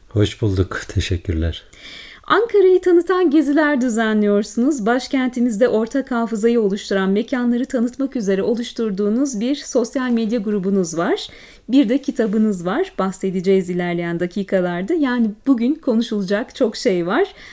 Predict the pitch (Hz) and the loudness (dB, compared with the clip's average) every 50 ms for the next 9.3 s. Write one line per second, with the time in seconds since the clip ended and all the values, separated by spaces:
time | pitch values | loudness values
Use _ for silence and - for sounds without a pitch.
0 | - - - - 392 415 381 370 370 370 - - - 320 277 262 311 320 - - | -18 -10 -2 0 2 4 4 2 2 0 -2 0 0 0 2 2 0 0 0 0
1 | - 277 294 294 294 320 294 339 330 - 302 302 - - 370 - - 403 302 226 | 0 4 6 6 6 6 6 4 2 2 -2 -2 0 -2 -2 0 2 0 2 2
2 | 285 - - 294 254 247 254 240 233 202 170 175 - - 190 185 185 - - - | 0 0 2 2 2 2 2 2 0 0 -2 -2 -4 -4 -2 -2 -2 -4 -2 -2
3 | 185 175 170 180 185 - 185 175 185 - 180 170 - - 170 160 147 165 170 170 | -2 0 0 -2 -2 -2 -4 -4 -4 -4 -6 -6 -4 -4 -6 -4 -2 -4 -4 -2
4 | - 180 175 165 160 165 170 165 - - - - - - - - - - - _ | -2 -2 -2 -2 -2 -4 -6 -6 -6 -8 -8 -10 -14 -20 -20 -20 -20 -20 -20 _
5 | - _ - - 113 110 131 156 156 151 143 143 151 151 147 - 147 131 131 143 | -20 _ -10 -6 -2 0 2 2 2 2 2 2 2 0 0 -2 -4 -2 0 0
6 | 139 143 139 120 127 123 - - 151 139 135 - - - - - - 117 131 127 | 2 2 2 2 2 0 2 0 -2 -2 -2 -4 -8 -10 -10 -6 -2 0 0 0
7 | 120 - 123 113 110 113 110 - 110 104 98 95 95 92 98 123 156 160 - - | 2 2 2 2 2 2 2 2 4 4 4 4 4 2 2 2 2 0 -2 -4
8 | - - 113 107 117 117 104 95 87 90 - - 101 90 104 101 - - 107 - | -6 0 2 4 4 4 4 4 2 0 0 -2 -2 0 -2 -2 -2 -2 -4 -2
9 | - 95 85 98 90 90 | -2 0 0 0 0 -2